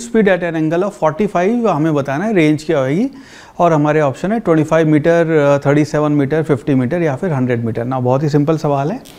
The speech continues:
अपना जो projectile पहले हमने ऐसे फेंका है फिफ्टीन degree के angle पे, so let us say fifteen degree के एंगल पे projectile ऐसे गया है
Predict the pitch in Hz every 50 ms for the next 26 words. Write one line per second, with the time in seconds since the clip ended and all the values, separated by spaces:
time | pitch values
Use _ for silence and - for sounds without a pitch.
0 | - - - - - - - - 156 - - 208 220 220 233 226 - 180 160 156
1 | 160 156 160 190 185 190 196 202 190 - 147 135 143 165 175 170 170 175 180 170
2 | 156 147 190 180 - - 127 120 - 160 165 160 175 208 208 - - 151 - -
3 | - 180 185 190 175 160 156 143 143 151 143 147 165 139 131 127 127 127 131 131
4 | 196 220 214 - - 175 160 156 147 139 135 135 135 160 160 - - 170 160 143
5 | 147 127 147 147 143 139 135 135 127 135 135 139 143 135 131 127 131 131 143 135
6 | - 127 127 127 127 127 143 135 127 127 123 117 - 147 143 147 156 165 196 233